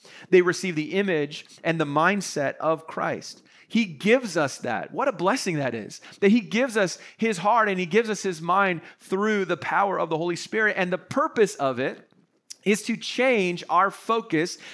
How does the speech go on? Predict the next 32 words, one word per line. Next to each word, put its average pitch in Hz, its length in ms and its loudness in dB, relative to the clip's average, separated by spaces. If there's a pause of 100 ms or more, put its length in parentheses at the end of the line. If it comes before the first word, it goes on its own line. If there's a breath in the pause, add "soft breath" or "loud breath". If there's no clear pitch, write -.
(120 loud breath)
to 190 100 2
change 226 540 -2
our 196 180 2
perception, 185 640 -4
to 160 120 -6
change 214 480 -4
our 175 180 0
mindset, 175 720 -2 (260 loud breath)
to 175 160 0
focus 196 500 -2
upon 151 420 -4
Jesus 135 400 -6
Christ. - 560 -8 (640 soft breath)
You 185 80 -2
know, 160 60 2
before 240 340 0
you 226 140 -2
got 180 240 4
saved, 151 720 0 (180)
uh, 160 260 4
and 165 180 -2
maybe 208 240 2
before 185 240 -2
you 165 60 2
got 147 200 2
right 156 220 2
with 151 200 -2
God, 135 360 -2
you 170 120 -2
were 233 120 -2
certainly 196 500 -2
prone 156 600 0